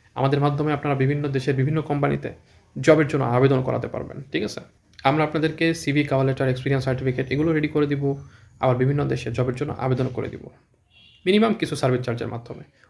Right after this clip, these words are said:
অবশ্যই হান্ড্রেড পার্সেন্ট অথেন্টিক প্রমাণ দিয়ে আপনাদের সঙ্গে আমরা কাজ করব, no problem।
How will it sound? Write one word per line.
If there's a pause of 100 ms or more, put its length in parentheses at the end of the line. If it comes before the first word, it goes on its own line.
(140)
অবশ্যই
হান্ড্রেড
পার্সেন্ট
অথেন্টিক (680)
প্রমাণ
দিয়ে (220)
আপনাদের
সঙ্গে
আমরা
কাজ
করব, (420)
no
problem।